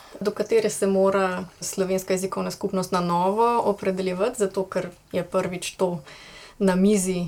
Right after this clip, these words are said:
in si lahko ogledajo, je sodelovanje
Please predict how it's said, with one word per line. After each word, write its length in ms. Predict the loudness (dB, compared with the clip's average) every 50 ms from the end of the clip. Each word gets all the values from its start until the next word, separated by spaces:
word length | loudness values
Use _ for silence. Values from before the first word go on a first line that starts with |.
| -6 -8 -8
in 260 | -6 -6 -6 -6 -6 -6 -8 -10 -12 -18
si 220 | -16 -12 -4 0 0
lahko 320 | 0 0 -2 0 2 4
ogledajo, 600 | 4 4 4 0 2 2 2 2 2 2 0 -2 -2 -6 -16 -18 -18 -20 -20 -12 -2
je 260 | 4 6 6 6 6
sodelovanje 920 | 4 2 2 2 4 4 4 4 4 4 4 4 2 4 2 2 2 0